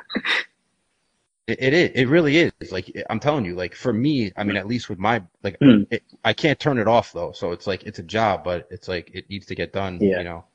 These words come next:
Speaker 1: So every morning we just, we just do it. So when do you do your posting? Is, do you have, like, a set time schedule for that, or?
Speaker 2: Um, I would do, like, eight A M first, uh, the first post,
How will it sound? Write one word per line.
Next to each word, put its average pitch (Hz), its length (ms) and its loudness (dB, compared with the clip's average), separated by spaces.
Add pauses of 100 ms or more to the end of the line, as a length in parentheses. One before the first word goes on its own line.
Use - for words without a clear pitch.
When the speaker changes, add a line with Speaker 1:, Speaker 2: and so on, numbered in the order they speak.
(180)
Speaker 1:
So 104 100 -4
every 101 140 -2
morning 92 340 -2
we 87 80 -8
just, 87 260 -12
we - 100 -10
just - 200 -20
do 92 140 -8
it. - 100 -8
So 120 80 -6
when 127 200 0
do 151 40 -4
you 156 80 0
do 131 140 -2
your 117 160 -2
posting? 98 400 -2
Is, 80 140 -12
do 101 100 -6
you - 20 0
have, 98 80 -2
like, 101 140 -8
a 90 60 -14
set - 260 -4
time 104 200 -6
schedule 107 360 -6
for - 100 -8
that, 117 240 -2
or? 90 220 -8 (920)
Speaker 2:
Um, 160 340 6
I 147 100 6
would 170 160 2
do, 151 160 -2
like, 131 220 2 (720)
eight 135 340 -4
A 135 160 0 (640)
M 135 340 -4 (480)
first, 135 480 -4 (140)
uh, 123 140 -2
the 120 140 -6 (120)
first 135 280 -2
post, 139 440 -4